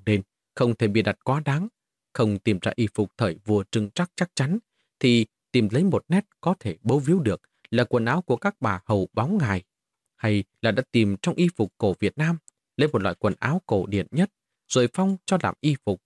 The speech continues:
thời vua Trưng là được rồi, việc gì phải quá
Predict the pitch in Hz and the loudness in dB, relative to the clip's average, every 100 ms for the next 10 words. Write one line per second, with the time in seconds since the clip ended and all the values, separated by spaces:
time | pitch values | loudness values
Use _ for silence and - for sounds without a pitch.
0 | _ 113 95 80 - 120 117 147 143 - | _ -2 -2 -4 -2 0 2 0 0 -2
1 | _ 101 98 87 95 78 - _ _ 117 | _ -2 -2 -4 -4 -6 -8 _ _ -2
2 | 120 - 117 110 - 87 - - 131 | -2 2 2 2 -2 -8 -8 -6 -4